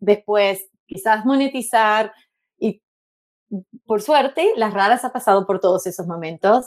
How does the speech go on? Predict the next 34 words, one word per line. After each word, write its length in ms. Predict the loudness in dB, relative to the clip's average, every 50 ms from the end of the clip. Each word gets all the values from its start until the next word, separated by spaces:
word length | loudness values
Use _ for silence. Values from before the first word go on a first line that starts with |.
| -4
Entonces, 600 | -2 -2 0 0 0 0 -2 0 0 0 0 2
hemos 220 | 2 0 0 0 0
destilado 640 | -2 -2 -2 -4 -2 2 2 2 2 2 2 0
los 220 | 0 -2 -4 -6 -4
cinco 580 | -4 -4 -4 -2 -2 0 2 2 2 2 0 -2 _
como 420 | 0 2 2 0 0 -2 -4 -10 _ _ _ _ _
puntos 360 | _ -2 -2 0 0 0 0
de 80 | 0 -2
inflexión 840 | -2 0 -2 -4 -4 -4 -8 -6 -2 0 2 2 0 -2 -6 -8 _ _ _ _
del 160 | 0 0 2
camino 340 | 2 0 0 0 -4 -4 -2
de 120 | 0 2
Las 160 | 2 2 0
Raras 480 | -2 -4 0 2 2 2 2 0 -2 -4
y 100 | -2 0
hoy 220 | 2 2 2 2
yo 160 | 0 -2 -2
voy 180 | 0 0 0 2
a, 240 | 2 0 0 -4 -10 _ _ _ _ _ _
eh, 380 | -4 0 2 2 2 2 -2 -2 -2
actuar 380 | -4 -2 0 0 0 0 2
como, 560 | -2 0 0 0 0 0 2 2 2 2 0
más 220 | -2 -6 -6 -6 -8
como 440 | -8 -8 -8 -8 -10 -12 -16 -18 -10
entrevistadora, 920 | _ -6 -4 -2 -2 -4 -4 -6 -8 _ -4 -2 0 2 2 2 2 0 0
moderadora 760 | 0 0 0 0 -2 -2 0 0 0 0 0 0 -4 -6 -8 -14 _ _ _ _ _
y, 440 | _ -2 0 0 2 0 0 -2 -4 _
eh, 520 | 0 2 2 2 0 0 -4 -4 -6 -6 -8 -10 -14 -16 _ _ _ _ -12
juntos 560 | -4 -2 0 0 0 0 0 0 0 -2 -2
vamos 320 | -2 -2 -2 -2 -4 -4 0
a 140 | 0 0 0
hablar 420 | 0 0 2 4 4 4 2 0
de 180 | -2 -2 -4 -2
cómo 480 | 2 2 2 4 2 0 0 -2 -4